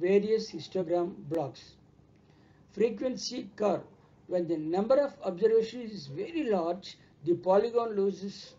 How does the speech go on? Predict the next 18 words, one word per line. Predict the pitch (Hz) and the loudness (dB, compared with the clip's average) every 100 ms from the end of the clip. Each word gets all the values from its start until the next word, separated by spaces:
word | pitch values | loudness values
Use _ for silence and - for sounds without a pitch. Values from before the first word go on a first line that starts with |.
| - | -16
the | 170 160 170 - | -4 -2 -2 -2
angulations | 185 202 214 214 202 - 151 156 - - - - - | 2 4 4 6 6 6 -2 -6 -8 -20 -20 -16 -8
and | 208 | -4
it | 214 170 | -4 0
becomes | 190 208 233 226 - | 4 4 2 -2 0
a | 196 | 0
frequency | - 185 180 196 185 208 | 0 -4 0 -2 -2 -6
curve. | 202 180 165 165 - - _ | -4 0 0 -2 -8 -20 _
The | 165 | -6
frequency | 156 185 196 208 208 202 - | -2 0 0 0 -4 -6 -4
polygon | 185 175 175 185 190 185 | 2 2 2 0 0 0
and | 160 151 | 0 -2
curve | 175 180 196 185 | 0 0 0 -2
are | 160 135 | -4 -6
drawn | 131 165 180 185 190 - _ - | -4 0 0 -2 -8 -20 _ -2
for | 170 170 - | -2 -2 -4
presenting | 165 156 202 196 202 202 - - - - - | -4 2 2 4 2 2 -4 -16 -20 -20 -2
quantitative | 196 214 214 202 196 190 185 190 | 0 0 -2 2 2 2 -2 -6